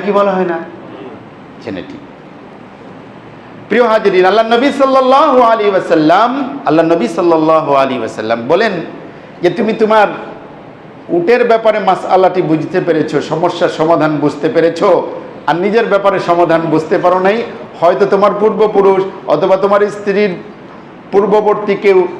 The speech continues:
হয়তো কালো রঙের ছিল, সেটাই পেয়েছে।" সুবহানাল্লাহি ওয়া বিহামদিহি।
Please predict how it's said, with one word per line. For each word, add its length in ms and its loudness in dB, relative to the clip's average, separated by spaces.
হয়তো 260 2
কালো 300 2
রঙের 280 2
ছিল, 260 0
সেটাই 240 0
পেয়েছে।" 440 2
সুবহানাল্লাহি 720 0
ওয়া 100 -8
বিহামদিহি। 420 -14